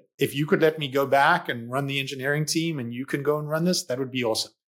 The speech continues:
So we've tried to carve a niche out in these particular founder transition events. And, and what I like to do is just say, like,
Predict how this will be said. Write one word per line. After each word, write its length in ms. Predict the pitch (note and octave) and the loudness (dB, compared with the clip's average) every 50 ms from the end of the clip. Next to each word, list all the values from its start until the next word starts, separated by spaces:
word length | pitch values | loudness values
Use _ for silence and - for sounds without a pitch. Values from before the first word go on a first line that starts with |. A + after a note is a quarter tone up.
| _ _ _ _ _ _ _ - | _ _ _ _ _ _ _ -2
So 280 | - - D#3+ D3 C#3 | 4 6 8 8 8
we've 240 | B2+ C3+ F3+ G3+ G3+ | 6 6 4 4 2
tried 340 | - - F#3 E3 E3+ E3+ E3 | 0 0 2 2 2 0 -2
to 80 | - | -4
carve 320 | - - - C#3+ C3+ C3+ C3 | -6 -2 2 4 4 4 4
a 60 | B2+ | 0
niche 400 | A#2 A#2 B2+ C#3 D3+ C#3+ - - | -2 -2 -2 0 2 2 2 2
out 340 | A#2+ A2+ A2 G#2+ G#2 - - - - | 2 0 -2 -4 -4 -6 -10 -8 -6
in 180 | D3 B2+ B2 A#2+ | -4 -4 -4 -4
these 260 | B2+ C3+ C#3 C#3+ D3 | -4 -4 -2 -2 -4
particular 560 | - - - - - D3+ - - - B2+ B2 | -4 -4 -4 -2 -2 -4 -4 -2 0 2 2
founder 400 | - - - B2+ A#2+ B2 B2 A#2+ | 2 2 2 2 2 2 0 -2
transition 520 | A2+ - - A#2+ A2 G#2+ A2+ A2 - A#2 A2 | -4 -4 -6 -6 -4 -4 -4 -4 -4 -6 -8
events. 440 | G#2 G2+ G#2 G#2+ - - - - | -10 -12 -12 -12 -10 -10 -8 -8
And, 200 | C3+ A#2 A2 G#2+ - - | -8 -8 -10 -12 -12 -12
and 160 | A2+ A2 A2+ A2+ | -10 -8 -2 2
what 140 | B2 A#2+ | 2 4
I 80 | A#2 A2+ | 4 4
like 220 | - C3+ D3 D3 | 4 4 2 2
to 100 | - - | 0 -2
do 160 | A#2+ B2 B2 A#2+ | -4 -2 -2 -2
is 100 | A2+ A2 | -4 -4
just 220 | - A2+ - - | -6 -6 -4 0
say, 140 | - A#2 A2+ | 0 0 2
like, 200 | A2 G#2+ G#2 | 0 -2 -4